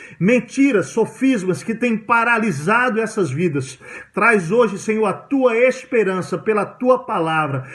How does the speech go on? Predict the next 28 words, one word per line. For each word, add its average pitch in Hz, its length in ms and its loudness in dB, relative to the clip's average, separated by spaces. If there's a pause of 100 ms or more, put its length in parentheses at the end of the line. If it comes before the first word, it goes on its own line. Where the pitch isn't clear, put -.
(160)
para 202 140 2
que 214 140 -2
eles 202 240 0
vivam 214 440 0
a 208 80 0
incoerência 220 1000 0
divina, 175 640 -2 (240)
para 190 220 2
a 165 40 0
honra 214 360 0
e 208 40 0
para 202 200 -2
a - 20 0
glória 190 340 2
do 170 160 -6
teu 190 160 2
nome, 160 300 -2
que 196 120 -6
sejamos 208 800 0 (360)
outros 202 680 2
homens 240 500 0
e 233 80 -4
mulheres 180 500 0
que, 170 140 -4
como 214 300 -2
Pedro, 139 580 2 (260)
fizeram, 180 640 2
Senhor, 175 560 0